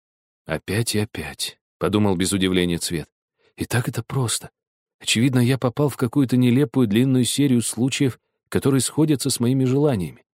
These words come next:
Я читал где-то, что в Петербурге однажды проходил мимо какой-то стройки дьякон, упал сверху кирпич и разбил ему голову.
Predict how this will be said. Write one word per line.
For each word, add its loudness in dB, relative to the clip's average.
Я 4
читал 2
где-то, 0
что -2
в -4
Петербурге 2
однажды 0
проходил 2
мимо 4
какой-то 0
стройки 0
дьякон, 0
упал 2
сверху 2
кирпич 0
и 4
разбил 2
ему 0
голову. 0